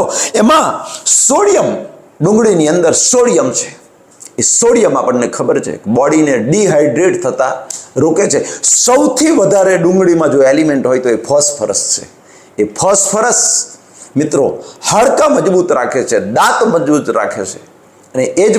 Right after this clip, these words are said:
ફોસ્ફરસ આપણા તાપમાનને જાળવે છે મિત્રો, બોડીના તાપમાનને. એના પછી છે ફોલેટ, ફોલેટ પછી છે કેલ્શિયમ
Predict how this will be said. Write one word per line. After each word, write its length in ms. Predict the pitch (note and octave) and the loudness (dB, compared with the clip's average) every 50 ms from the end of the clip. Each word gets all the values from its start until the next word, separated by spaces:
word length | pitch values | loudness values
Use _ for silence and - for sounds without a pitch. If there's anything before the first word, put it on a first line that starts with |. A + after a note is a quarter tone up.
| - - | 0 0
ફોસ્ફરસ 580 | C#3 C3 C3 - - - C3 B2 B2+ A#2 - - - - - - - - - | 0 0 0 0 -2 -4 -2 0 0 0 0 -2 -4 -6 -10 -18 -12 -8 -6
આપણા 320 | C#3+ C3 D#3+ F3 E3+ - - | -4 -2 -2 -2 -4 -2 -2
તાપમાનને 520 | G2 G#2+ - - B2 B2 B2+ C#3+ D#3 E3 D#3+ G2 A2 | -2 -2 -2 -4 -4 -2 -2 0 0 -2 0 0 0
જાળવે 280 | E2+ F#2 A2+ G#2+ A#2 A#2+ | 0 0 0 2 2 0
છે 200 | - - - C#2+ | 0 -2 -6 -8
મિત્રો, 200 | - - - - - - - | -10 -14 -16 -20 -18 -6 -2
બોડીના 380 | G#2 G#2 G2+ G2+ G#2 G2 - - - | 0 0 0 0 -2 -4 -6 -8 -8
તાપમાનને. 420 | F#2+ E2 - - - - - - - - - - _ _ _ _ _ _ _ _ _ _ _ _ - - - - - - - | -8 -8 -8 -10 -16 -20 -20 -20 -20 -20 -20 -20 _ _ _ _ _ _ _ _ _ _ _ _ -20 -20 -16 -14 -14 -8 -4
એના 220 | - A#3 C4 D#4+ D#4+ | -2 0 2 2 2
પછી 240 | C#4 - A#3 C#4+ C#4 | 2 2 2 0 0
છે 100 | A#3+ C4+ - - - | 0 0 0 0 0
ફોલેટ, 340 | F#3+ G#3+ A#3+ C4+ B3+ G#3+ - - - - - - - - - - - - _ _ _ _ - - - - - - | 0 2 2 2 0 0 -4 -6 -12 -16 -16 -12 -12 -12 -12 -12 -16 -20 _ _ _ _ -20 -20 -20 -20 -8 -2
ફોલેટ 280 | G3 G#3+ B3 C4+ C4 - - - | 0 2 2 2 2 0 0 -2
પછી 220 | F#3+ D3+ E3+ E3 | -2 0 0 0
છે 80 | - E3+ E3+ E3+ - - | 0 -2 -2 -4 -4 -2
કેલ્શિયમ 460 | F#3 G#3+ B3+ A3+ - - F3+ D3 - | 0 2 2 2 2 0 0 0 -2